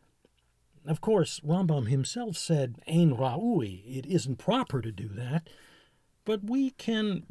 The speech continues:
respond reasonably that, with all due respect to him, the world has changed quite a lot in the last eight or nine hundred years, so that today it is arguably proper that the language of our liturgy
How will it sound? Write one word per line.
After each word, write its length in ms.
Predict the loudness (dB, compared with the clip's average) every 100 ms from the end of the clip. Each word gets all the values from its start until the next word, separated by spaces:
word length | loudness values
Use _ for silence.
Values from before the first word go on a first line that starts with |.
| -10 0
respond 720 | 2 2 0 2 4 2 0
reasonably 760 | 2 6 6 2 -4 -4 -2
that, 420 | 0 0 -2 -4 0
with 200 | 0 0
all 260 | 0 0 2
due 200 | 2 2
respect 520 | 0 -4 -4 -6 -4
to 100 | -6
him, 340 | -4 -2 -2 -4 -10 -20 _ _ _
the 120 | -4 -2
world 400 | 0 0 -2 -4
has 320 | -6 -6 -10
changed 680 | -6 -2 0 0 -2 -6 -10
quite 240 | -4 -2
a 60 | 0
lot 380 | 2 2 0 -2
in 140 | -2
the 80 | -2
last 420 | -2 -2 -4 -8
eight 180 | -6 -4
or 80 | -2
nine 240 | -2 -2
hundred 300 | -2 -4 -4
years, 480 | 0 2 2 2 -4 _ _ _ _ _ _
so 160 | -2 2
that 240 | 2 0
today 680 | -4 0 0 2 0 0 -4
it 240 | -2 -2 0
is 400 | 0 2 0 -4
arguably 800 | -4 2 6 6 6 2 -2 -4
proper 560 | -4 -4 -2 -4 -6 -6
that 240 | -8 -8
the 100 | -6
language 540 | -2 2 2 2 0 -2
of 100 | -4
our 260 | -2 -2
liturgy 640 | 2 2 2 0 -6 -8